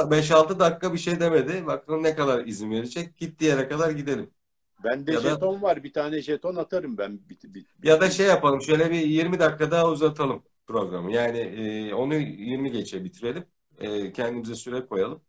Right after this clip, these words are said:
Speaker 1: Ne dersiniz?
Speaker 2: Güzel.
Speaker 1: Çünkü önemli
Speaker 2: Bence,
Speaker 1: birkaç konu var.
Speaker 2: bence, e, sorun yok. Yani,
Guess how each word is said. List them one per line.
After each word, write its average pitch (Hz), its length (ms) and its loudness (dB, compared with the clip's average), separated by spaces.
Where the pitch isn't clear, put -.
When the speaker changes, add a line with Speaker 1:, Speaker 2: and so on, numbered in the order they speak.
Speaker 1:
Ne 139 120 -6
dersiniz? 147 580 -8
Speaker 2:
Güzel. 113 360 2
Speaker 1:
Çünkü 143 120 -6
önemli 135 240 0
Speaker 2:
Bence, 151 160 -4
Speaker 1:
birkaç 151 240 2
konu 156 240 0
var. - 260 -6
Speaker 2:
bence, 107 260 -8
e, 113 100 -6
sorun 110 380 -2
yok. 135 380 0
Yani, 87 440 -8